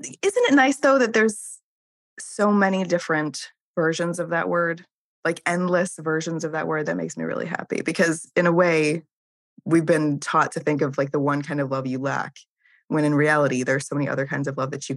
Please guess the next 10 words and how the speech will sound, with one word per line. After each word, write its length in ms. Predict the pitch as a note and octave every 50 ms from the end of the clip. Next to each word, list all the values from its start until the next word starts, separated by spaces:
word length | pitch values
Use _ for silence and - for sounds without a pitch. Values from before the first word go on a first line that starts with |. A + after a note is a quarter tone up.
| - -
have 440 | - - - D3 C#3 D3+ F3+ G3 -
or 100 | - D3+
can 300 | D3 - - D3+ D3+ F3
have 320 | F3 F#3+ G3+ G#3+ A3 A3
in 140 | - D#3+ D#3
addition, 680 | C#3+ C#3+ B2+ C3+ D#3+ E3+ - - A#3+ B3 B3+ C#4 C4+ - _ -
not, 260 | E3+ D3+ D#3 D3+ - - - -
not, 280 | - E2 D#2+ D#2+ - - -
you 100 | - E2+
know, 240 | - D2+ D2 -